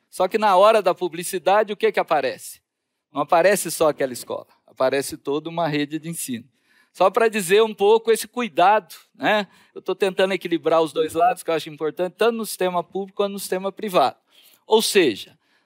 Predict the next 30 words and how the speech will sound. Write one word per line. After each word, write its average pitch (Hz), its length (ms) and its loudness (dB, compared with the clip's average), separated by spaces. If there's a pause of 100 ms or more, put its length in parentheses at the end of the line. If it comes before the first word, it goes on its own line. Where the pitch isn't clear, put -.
nós 190 160 2
precisamos 233 260 2
de 233 80 -8
critérios 226 600 2
mais 208 580 2
objetivos. 196 760 -4
A 156 80 -6
intuição 170 440 -4
é 170 60 0
boa, 202 380 2
é - 20 -8
importante, 185 720 -4 (380)
né? 190 160 2
Mas 196 220 -4
eu 185 60 0
preciso 202 280 -10
de 208 80 -12
critérios 208 420 2
mais 190 340 2
objetivos. 190 920 -4 (420)
E 302 80 0
a 311 100 8
gente 277 280 -4
tem 262 320 4
um 233 80 -4
critério 185 640 0
que 240 380 -4 (120)
aparentemente 202 1000 2
é 220 40 4
objetivo, 208 580 -6